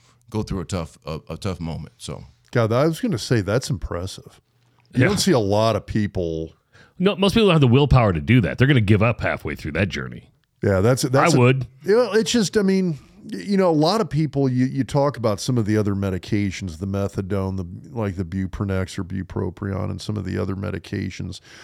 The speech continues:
Speaker 2: you switch over to that are still, they're still kinda pressing those opioid buttons a bit.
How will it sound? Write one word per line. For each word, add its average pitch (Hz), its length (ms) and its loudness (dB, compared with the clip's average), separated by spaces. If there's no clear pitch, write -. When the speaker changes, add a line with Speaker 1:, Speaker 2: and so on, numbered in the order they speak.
Speaker 2:
you 113 120 2
switch 104 420 0
over 113 320 2
to 95 240 -2
that 98 180 -2
are 98 60 -2
still, 92 380 -2
they're 196 380 -2
still 262 220 0
kinda 202 280 -2
pressing 113 520 0
those 92 200 -4
opioid 95 680 -4
buttons 92 420 -6
a 92 40 -6
bit. 90 480 -6